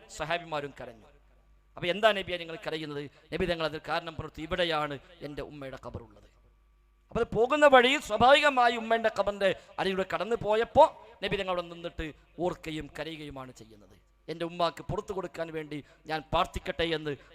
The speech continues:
റബ്ബിനോട് അനു-, അനുവാദം ചോദിച്ചു, എനിക്ക് അനുവാദം തന്നില്ല. "എൻ്റെ ഉമ്മയുടെ ഖബർ ഞാൻ സന്ദർശിക്കട്ടെ" എന്ന് റബ്ബിനോട് അനുവാദം ചോദിച്ചു, എനിക്ക് അല്ലാഹു അനുവാദം നൽകി. അതുകൊണ്ട് നിങ്ങൾ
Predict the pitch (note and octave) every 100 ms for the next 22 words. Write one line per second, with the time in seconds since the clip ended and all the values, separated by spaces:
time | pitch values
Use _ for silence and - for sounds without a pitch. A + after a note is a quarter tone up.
0 | D#3 F#3 G3 F#3+ E3+ D#3 F#3+ E3+ D#3+ D3+
1 | D3+ D3 C#3+ B2+ _ C#3+ D3 C#3+ D3 C#3
2 | C3+ B2 B2 B2+ A#2+ G#2+ - _ _ _
3 | _ _ - D3+ D3 C#3 F3+ E3 D#3+ E3+
4 | A#3 A3 F3 - - F3 - F#3 C#4+ -
5 | A#3 F3+ F#3+ F3 - - E3+ D#3+ F3+ F#3
6 | E3 F3 D#3 D3+ D3+ D3 - C3 - -
7 | D#3 - C3+ C3 B2+ C#3 C3+ C3 B2+ B2+
8 | B2+ B2 F#2+ _ A#2+ D3+ C#3+ D#3+ G#3 C4+